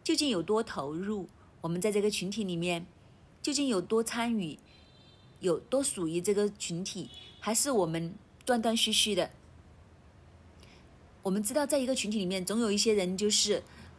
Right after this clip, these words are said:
走着走着就去到很边皮，就是再过多一阵，这些边皮的可能就筛出去了。所以我们读这一章圣经的时候，我们都要问：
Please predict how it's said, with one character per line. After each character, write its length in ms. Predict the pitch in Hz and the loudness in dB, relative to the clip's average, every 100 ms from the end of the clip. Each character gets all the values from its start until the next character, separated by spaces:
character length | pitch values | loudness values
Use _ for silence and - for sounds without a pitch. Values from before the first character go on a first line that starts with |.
| - | -4
走 140 | 190 | 0
着 100 | 196 | 2
走 100 | 226 | 2
着 140 | 196 202 | 0 0
就 180 | 226 220 | 0 0
去 180 | - | 0
到 120 | 214 202 | 2 2
很 220 | 196 147 | 0 -4
边 400 | 208 220 220 220 - | -2 -2 -2 -6 -8
皮， 340 | - 165 160 - - - - - - - - - - - - - - - - - - - - - | -8 -8 -10 -14 -20 -20 -20 -20 -20 -20 -20 -20 -20 -20 -20 -20 -20 -20 -20 -20 -20 -20 -20 -12
就 100 | - | -8
是 100 | 285 | -4
再 220 | 240 285 | 2 2
过 160 | 247 262 | 2 2
多 160 | 247 247 | 2 2
一 120 | 196 | 0
阵， 300 | 220 220 170 - - - | 0 -2 -4 -12 -20 -14
这 80 | - | -4
些 160 | 277 269 | -2 2
边 240 | 247 240 | 2 2
皮 220 | 233 190 | 0 0
的 220 | 180 156 - - - - - - - | 2 0 -4 -20 -20 -20 -20 -20 -12
可 140 | - | -2
能 120 | 175 196 | -2 0
就 140 | 233 | 0
筛 240 | 220 208 | 2 0
出 140 | 208 214 | 0 -2
去 200 | - 202 | 0 0
了。 200 | 175 - - - - - - - - - - - - - - - | 0 -4 -20 -20 -20 -20 -20 -20 -20 -20 -20 -20 -20 -20 -20 -12
所 160 | - 320 | -2 0
以 20 | |
我 60 | 240 | 0
们 160 | 220 | 0
读 160 | 202 202 | 0 0
这 100 | 247 | 2
一 80 | 214 | 2
章 140 | 202 | 0
圣 200 | 208 208 | 0 0
经 200 | 208 196 | -2 -2
的 80 | 180 | -2
时 160 | 180 | -2
候， 120 | 180 175 | -2 -4
我 60 | |
们 140 | 151 165 | -6 -6
都 100 | 185 | -6
要 140 | 175 | -6
问： 280 | 180 170 | -6 -8